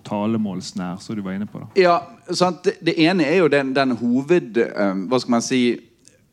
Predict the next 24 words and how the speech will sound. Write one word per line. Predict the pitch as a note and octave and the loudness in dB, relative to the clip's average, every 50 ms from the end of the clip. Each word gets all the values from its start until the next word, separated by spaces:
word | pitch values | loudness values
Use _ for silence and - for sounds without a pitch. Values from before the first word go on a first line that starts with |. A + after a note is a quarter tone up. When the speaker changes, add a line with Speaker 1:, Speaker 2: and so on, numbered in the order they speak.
| _ _ _ _ _ _ _ _ _ _ _ | _ _ _ _ _ _ _ _ _ _ _
Speaker 2:
den | _ B2+ A#2 - - A3+ C#3+ C#3 C#3 - | _ -18 -16 -14 -4 0 0 0 0 2
innvendingen, | F3+ F3+ F#3 E3+ D3 A#2+ A2+ G#2+ G2+ G#2 G2+ G#2 G#2 G#2+ | 2 2 2 4 4 4 2 2 2 0 0 0 0 2
den | G2 B2 B2 | 2 2 0
generelle | A#2 - - B2+ C3 C3 B2 E3+ F3+ D#3 B2 A2 A2+ | 0 0 0 2 2 2 2 2 2 4 4 4 4
innvendingen | A#2+ C#3+ C#3+ C#3 A#2+ G#2 F#2 G2 F#2+ F#2+ G2 G#2+ | 2 2 0 2 0 0 0 0 -2 0 0 2
mot | B2 B2+ A2+ - | 2 0 0 0
hans | - B2 A#2 - - | -2 -2 -2 -2 -4
tilnærming. | - - F#3+ G3 F3+ D3 G#2+ D#2+ D#2 D2+ C#2+ C#2+ C#2+ D2+ - - _ _ - - _ | 0 0 2 4 4 2 2 -2 -4 -4 -6 -8 -10 -12 -14 -18 _ _ -20 -20 _
Det | _ C3 | _ 0
andre | - C3+ B2+ C#3 E3 C#3+ B2+ C#3 | 2 2 2 2 2 2 2 4
er | E3 | 4
jo | D#3+ C3+ | 4 4
disse | A2 A2 G#2+ - C#3 | 2 0 -2 0 2
nedslagene | A#2+ G#2+ G2+ G2+ G2+ G2 - - B2+ A#2+ A2+ G#2 G2+ G2 F#2+ F2+ | 2 4 4 2 0 -2 -4 0 2 2 2 2 0 -2 -4 -4
som, | - - G2 G2 F#2+ F#2 - - | -4 -4 -4 -4 -4 -4 -6 -6
eh, | E2+ G2+ F#2 F2+ D#2+ - | -4 -2 -2 -2 -2 -4
også | - G2 G2+ - - G#2 | -4 -4 -4 -4 -4 -6
Grønli | F#2+ F#2+ F2+ F#2 G2 G2+ G2+ F#2+ | -4 -4 -4 -2 -2 -2 0 0
gjør | F#2+ F#2 E2+ D#2+ | 0 0 0 -2
helt | G2 F#2 F2+ F2+ - | -4 -4 -6 -6 -10
korrekt, | - - A#2 C3+ C#3+ - - - _ - _ _ - - - - - - _ | -8 -4 -4 -4 -4 -6 -12 -20 _ -20 _ _ -20 -20 -20 -20 -20 -20 _
hvor | - B2+ A#2+ A2 | -2 0 2 2
han | G#2+ G#2 | 2 0
påpeker | G#2 - A2+ A2+ G#2+ - - G#2+ F#2 F2+ - G2 F2+ D#2 D#2 - - | 0 2 2 2 2 2 0 -2 -2 -2 -2 -4 -4 -4 -4 -8 -16